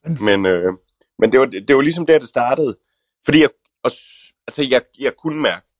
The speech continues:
Speaker 2: jeg skulle bestemme alt selv nu. Der var
Speaker 1: Det,
Speaker 2: ingen, der
Speaker 1: det tror jeg, vi
Speaker 2: skulle
Speaker 1: begge to
Speaker 2: bestemme. Det var
Speaker 1: kunne
Speaker 2: der jo
Speaker 1: mærke.
Speaker 2: heller, jamen, det var der,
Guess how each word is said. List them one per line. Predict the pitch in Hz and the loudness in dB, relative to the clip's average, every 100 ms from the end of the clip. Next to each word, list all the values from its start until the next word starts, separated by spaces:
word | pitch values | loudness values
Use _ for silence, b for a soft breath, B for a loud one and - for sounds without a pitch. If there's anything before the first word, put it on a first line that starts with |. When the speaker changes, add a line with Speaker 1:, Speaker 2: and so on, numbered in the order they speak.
| _ - | _ -12
Speaker 2:
jeg | 98 | -12
skulle | 107 | -10
bestemme | 98 123 101 | 0 0 2
alt | 95 | -2
selv | - 87 80 | -6 -8 -8
nu. | 76 _ _ _ _ _ _ _ _ _ _ _ _ _ _ _ _ _ _ _ | -14 _ _ _ _ _ _ _ _ _ _ _ _ _ _ _ _ _ _ _
Der | 110 | 2
var | 110 | 4
Speaker 1:
Det, | 104 | 2
Speaker 2:
ingen, | 117 | -4
der | 120 | -4
Speaker 1:
det | 180 | 2
tror | 190 | 4
jeg, | 165 | 4
vi | |
Speaker 2:
skulle | 175 | 4
Speaker 1:
begge | 175 | 2
to | 160 | 0
Speaker 2:
bestemme. | 147 117 | 0 2
Det | 151 | 2
var | |
Speaker 1:
kunne | 139 | 2
Speaker 2:
der | 120 | -2
jo | |
Speaker 1:
mærke. | 139 | -6
Speaker 2:
heller, | _ _ _ _ _ _ - - 110 | _ _ _ _ _ _ -20 -6 -2
jamen, | 127 | 0
det | 151 | 2
var | |
der, | 143 | 0